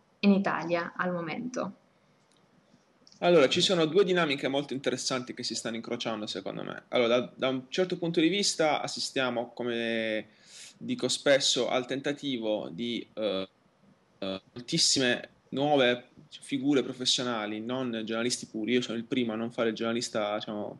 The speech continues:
Speaker 2: puro, nel senso, sono iscritto all'ordine, però in realtà faccio tutt'altro, lavoro in agenzie di comunicazione e attraverso il mio blog o comunque le cose che scrivo su diversi siti ho la possibilità di entrare in uno scenario dove fino a qualche anno fa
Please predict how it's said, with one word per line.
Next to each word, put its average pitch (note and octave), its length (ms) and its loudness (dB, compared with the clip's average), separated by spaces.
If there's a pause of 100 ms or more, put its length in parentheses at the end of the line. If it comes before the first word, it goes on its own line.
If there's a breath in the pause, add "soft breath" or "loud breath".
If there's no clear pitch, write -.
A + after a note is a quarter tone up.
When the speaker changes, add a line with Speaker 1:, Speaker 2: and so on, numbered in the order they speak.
Speaker 2:
puro, A2+ 200 0
nel G#2+ 80 -4
senso, B2 320 -4
sono A#2 360 2
iscritto A#2+ 340 2
all'ordine, B2 500 6
però G#2+ 140 0
in G2+ 60 0
realtà A2+ 240 2
faccio G#2+ 240 -6
tutt'altro, A2 640 -4 (340 soft breath)
lavoro A#2+ 280 4
in A2+ 60 2
agenzie B2 360 0
di A#2 80 0
comunicazione B2 680 -2 (400 loud breath)
e - 80 -2
attraverso C3+ 880 4 (300)
il - 60 -6
mio A#2+ 160 0
blog A2+ 380 4
o A2 80 -4
comunque A#2+ 400 -4
le A2 200 -4
cose B2+ 240 -2
che B2+ 80 -6
scrivo A#2+ 400 -2
su G#2 460 -4
diversi B2 320 0
siti B2+ 380 -2 (360 soft breath)
ho D#3 100 4
la C3 120 6
possibilità D#3 440 0
di A#2+ 120 0
entrare C#3 400 0
in A#2 80 -4
uno B2+ 100 -4
scenario A#2+ 540 0
dove A#2 240 -2
fino B2 200 -6
a B2 40 -14
qualche B2+ 240 -6
anno D3 120 -2
fa A2+ 380 -2